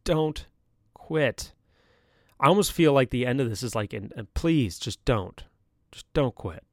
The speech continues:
I know, you screwed up. You're on a diet, you binged this weekend. Just don't quit.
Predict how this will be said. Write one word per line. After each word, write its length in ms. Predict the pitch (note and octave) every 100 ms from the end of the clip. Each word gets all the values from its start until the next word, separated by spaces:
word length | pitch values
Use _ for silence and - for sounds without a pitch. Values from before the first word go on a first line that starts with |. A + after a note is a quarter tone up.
| _ _ _ _ _ _
I 80 | C#3+
know, 380 | D#3 D3+ A2+ F2+ _ _ _
you 100 | C#3
screwed 380 | - - D#3+ C#3+
up. 180 | A#2 - _ _ _ _ _ - _ _ _ _ _ _ _ _ _ _ _ _ _ _ _ _ _ C#3
You're 120 | E3+
on 80 | F#3+
a 60 |
diet, 480 | C3 C#3+ C#3+ C#3 A#2+
you 100 | A2
binged 340 | G2+ C#3+ C3
this 180 | A2+ G#2+
weekend. 400 | A#2 G#2 F#2+ F2
Just 160 | G#2+ -
don't 180 | G3 -
quit. 320 | D#3+ C#3